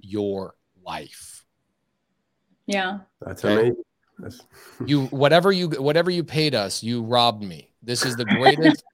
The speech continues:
Speaker 2: <laughs>
Speaker 1: this is the greatest thing that you ever, you'll ever do. So here's, here's what, but, but why, why do we do Sunday service?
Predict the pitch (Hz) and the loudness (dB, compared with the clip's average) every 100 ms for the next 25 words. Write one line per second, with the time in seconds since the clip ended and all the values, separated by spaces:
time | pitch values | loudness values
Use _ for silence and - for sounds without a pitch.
0 | _ - - - 131 135 117 143 160 160 | _ -20 -14 -8 -4 -4 0 2 2 0
1 | 160 147 139 120 120 117 123 131 117 117 | -2 -2 -2 -4 -2 -2 -2 -4 -4 -4
2 | 110 117 117 107 90 127 117 156 165 156 | -4 -6 -6 -6 -4 -4 -2 -2 -4 -6
3 | 143 160 151 147 147 - _ _ _ _ | -6 -4 -2 -2 -2 -2 _ _ _ _
4 | _ _ _ - 143 - 147 156 143 147 | _ _ _ -16 -14 -6 2 2 2 2
5 | 151 160 160 139 143 151 156 151 143 139 | 4 4 0 -4 0 2 2 0 0 -2
6 | 135 123 127 107 95 80 60 - | -4 -4 -4 -6 -8 -12 -16 -20